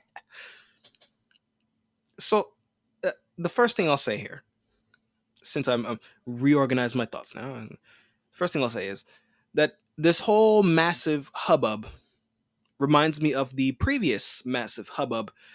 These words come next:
made about how China's economy was in major trouble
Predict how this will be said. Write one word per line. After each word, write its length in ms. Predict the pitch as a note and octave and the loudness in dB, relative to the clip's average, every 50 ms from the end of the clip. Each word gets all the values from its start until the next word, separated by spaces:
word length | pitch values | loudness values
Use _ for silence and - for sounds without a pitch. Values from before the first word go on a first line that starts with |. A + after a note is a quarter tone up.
| - _ _ - | -20 _ _ -2
made 220 | C3 C#3+ D3 C#3 | 0 0 2 2
about 180 | C#3+ C#3+ C#3 B2+ | 2 2 2 2
how 160 | C3 C3 C3 | 0 -4 -4
China's 420 | - - - D#3+ D#3 D#3 C#3+ B2 | -4 -2 -2 -2 -2 -2 -2 -4
economy 520 | C3+ - - E3 D#3+ D#3 C#3+ C3 C3 B2 - - - - _ _ _ | -6 -6 -6 -4 -2 -2 -2 -2 -4 -4 -8 -12 -20 -20 _ _ _
was 200 | - C#3 B2+ A2+ | -4 -4 -2 0
in 180 | C#3 C3 C3 C3+ - | 0 0 0 0 0
major 500 | D3 D#3 F3+ G#3+ A#3+ A#3+ G#3 E3+ F3 D#3+ | 0 2 4 4 4 4 4 2 2 2
trouble 500 | - - G#3+ G#3 F3 E3 D#3 D3+ C#3+ | 0 -2 -2 -2 -2 0 0 -2 -2